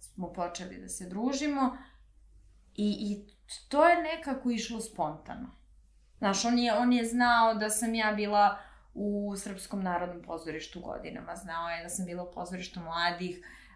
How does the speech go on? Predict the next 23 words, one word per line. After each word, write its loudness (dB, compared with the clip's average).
em, 0
njegova -2
mama -4
je -8
imala -6
tu, -8
ajde -8
da -10
kažem, -8
dramsku -10
školu, 0
šta -6
li -8
već, -8
Polja, -8
izvini -4
ako -12
se -18
nisam -12
dobro -4
izrazila, -10
umorna -12
sam. -16